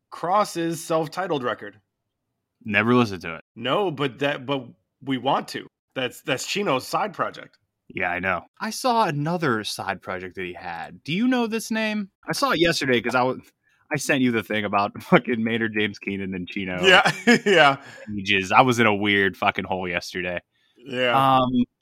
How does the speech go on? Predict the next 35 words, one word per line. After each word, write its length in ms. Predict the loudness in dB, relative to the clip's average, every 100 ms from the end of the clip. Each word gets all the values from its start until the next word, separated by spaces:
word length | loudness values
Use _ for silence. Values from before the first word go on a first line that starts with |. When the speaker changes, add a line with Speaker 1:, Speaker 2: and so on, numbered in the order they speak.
| _ -2
Speaker 2:
Team 340 | 4 4 4
Sleep? 520 | 2 -2 0 0 0 -12 _ _ _ _ _ _ _ -18
Speaker 1:
Team 300 | -8 -6 -6
Sleep? 420 | -10 -10 -10 -6
Never 260 | -6 -4 -4
heard 220 | -4 -6
of 100 | -10
it. 100 | -20 _ _ _ _ _ _ _
Speaker 2:
Team 340 | -2 2 2 0
Sleep 340 | 4 4 4
is 60 | 0
an 60 |
American 680 | 4 4 4 0 0 -2 -2
experimental 680 | -4 -6 -2 0 2 2 2
alternative 640 | 2 0 -2 0 0 -2 0
rock, 420 | 4 6 6 0
post-rock 760 | 2 2 2 -2 -2 -2 -6
group 360 | -12 -6 -6 -8 -4
led 240 | -2 2
by 140 | 2
Chino 280 | 2 2 2
Moreno. 500 | 0 -4 -6 -6 -6 -10 _
Speaker 1:
Oh, 300 | 0 0 0 -14 -20 _ _
I 80 | -8
need 120 | -6
to 80 | 0
write 180 | 0
that 160 | 2 -2
down. 260 | -4 -14 -16 _ _ _ _ _ _
Speaker 2:
Years 340 | -2 6 6 8
active, 480 | 8 6 4 0 -2
two 220 | -4 -4
thousand. 560 | 2 6 6 6 -4 -12 _ _ _ _ _ _ _
Speaker 1:
Those 220 | -6 -2
are, 240 | -2 -2